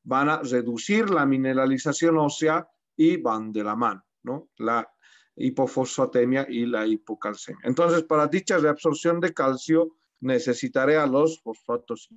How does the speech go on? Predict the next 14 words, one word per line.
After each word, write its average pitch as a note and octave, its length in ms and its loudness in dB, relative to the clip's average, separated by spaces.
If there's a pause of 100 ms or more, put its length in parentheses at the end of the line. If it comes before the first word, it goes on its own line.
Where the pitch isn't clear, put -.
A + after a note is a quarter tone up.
(100)
inorgánicos. A2+ 1200 -6 (1300)
Es G3 140 2
así F#3 340 0
que, F3+ 400 0
eh, B2+ 300 -2
la, A#2+ 580 -2 (160)
eh, A2+ 400 -4 (580)
cuando C3 300 0
exista F3 500 -2
variación B2 720 0
de A2+ 100 -2
los G#2+ 280 -6
fosfatos A2+ 500 -8
inorgánicos, B2 720 -10